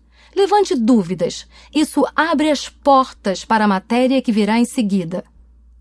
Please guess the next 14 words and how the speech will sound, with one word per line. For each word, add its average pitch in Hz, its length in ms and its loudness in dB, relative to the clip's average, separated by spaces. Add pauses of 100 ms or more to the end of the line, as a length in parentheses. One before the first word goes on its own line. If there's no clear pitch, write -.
(500)
Na 269 200 4
primeira 285 560 2
leitura, 190 580 -2 (240)
procure 294 320 0
apenas 294 560 0
a 247 80 0
ideia 247 340 2
principal, 277 760 -4 (240)
detalhes 262 580 0
importantes 294 880 -4
que 302 100 -4
sejam 226 380 0
rapidamente 294 760 0
captados. 190 720 -4